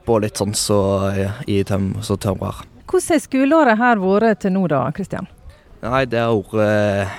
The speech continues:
Speaker 1: veldig bra. Det er både på skolen og på internatet.
Speaker 2: Nå vann du N M i, eh, snekkerfag. Eh, og da må jeg bare spørre,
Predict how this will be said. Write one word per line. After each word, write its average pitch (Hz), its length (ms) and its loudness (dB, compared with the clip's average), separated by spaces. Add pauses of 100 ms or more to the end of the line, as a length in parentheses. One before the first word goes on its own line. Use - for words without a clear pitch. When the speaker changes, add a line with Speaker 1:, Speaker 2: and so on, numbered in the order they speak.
Speaker 1:
veldig 101 200 0
bra. 113 220 2 (240)
Det 101 300 2
er 101 40 2
både 98 240 -4
på 107 80 -4
skolen 117 480 0
og 120 160 0
på 120 80 0
internatet. 110 540 -2 (560)
Speaker 2:
Nå 277 240 2
vann 269 240 4
du 214 260 4 (180)
N 214 380 2
M 147 260 -2 (120)
i, 190 240 2
eh, 180 180 2
snekkerfag. 175 1120 -4 (600)
Eh, 202 300 2
og 208 80 2
da 247 80 6
må 240 120 4
jeg 214 100 4
bare 214 180 4
spørre, - 420 0